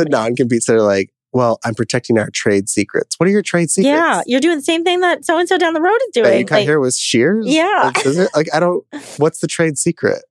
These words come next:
Speaker 1: But what we can do is become emotionally intelligent. What we can do is focus on our reactive system. What we can do is take risks and elevate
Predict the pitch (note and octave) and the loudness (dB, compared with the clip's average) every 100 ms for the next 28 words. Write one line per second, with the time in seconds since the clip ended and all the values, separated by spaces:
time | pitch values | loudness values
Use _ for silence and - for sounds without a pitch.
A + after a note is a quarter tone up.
0 | _ F#3+ A#3 A#3+ A#3 - A#3+ D4 A#3+ G3+ | _ -4 0 0 -2 -2 0 0 2 2
1 | F#3+ G3 G#3 F#3 G3 F#3+ F#3 F3+ F#3 E3+ | 2 0 -2 -2 0 0 -2 -2 -4 -4
2 | E3 F3+ F3 F3 - - F3 - G3+ G#3 | -2 -2 -2 -2 -2 0 0 0 0 0
3 | G#3 F#3+ E3+ E3 E3 _ - - _ F3 | 0 2 2 2 -2 _ -20 -20 _ -6
4 | - F3+ F3 F3 F3 E3+ E3 D#3+ E3+ F3 | 0 -2 -2 -2 0 0 0 0 -2 -6
5 | E3 D#3+ - D#3 D#3 E3 - F3 F#3 F#3+ | -4 -4 -2 -2 0 -2 -4 -2 0 0
6 | F3+ D#3 D#3 D3+ E3 _ _ - - F3 | 2 2 2 -2 -6 _ _ -12 -4 -4
7 | - D#3+ D3 - - - - D#3+ D#3 D#3 | 0 0 0 -4 -12 -10 -4 -2 0 0
8 | D#3 D#3 | 0 -2